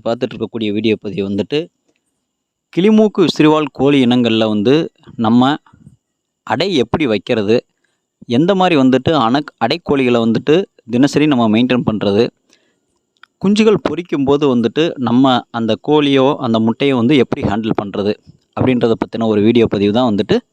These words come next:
இந்த வீடியோ பதிவு. முழுமையா பாருங்க. கண்டிப்பா வந்துட்டு இது கிளிமூக்கு விசிறிவால் வளர்க்குறவங்களுக்கு வந்து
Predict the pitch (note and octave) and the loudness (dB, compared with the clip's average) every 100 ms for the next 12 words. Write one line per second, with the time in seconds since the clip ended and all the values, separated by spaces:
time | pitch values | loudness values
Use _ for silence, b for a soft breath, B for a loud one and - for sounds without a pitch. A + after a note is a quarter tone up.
0 | _ A2 G2+ G#2 G#2 - G#2 B2 A3 B | _ -6 -2 2 2 0 -2 -2 -4 B
1 | B B B A2 A#2+ B2 A#2 G2 G#2 G#2+ | B B B -2 2 2 2 0 -2 -2
2 | - - A2 A2+ B2 C#3+ A2+ A2 D3 B2 | -6 -4 -2 -2 -2 -4 -6 -6 -2 0
3 | B2+ D#4 b b b _ - A#2+ C#3+ C3+ | 0 -2 b b b _ -6 0 2 0
4 | A#2+ - A#2+ A2 A2 G#2+ A#2 A2+ A2 - | -4 0 2 2 0 -2 -6 -4 -4 -4
5 | A2 G#2+ D3+ F3+ | -6 -2 -2 -2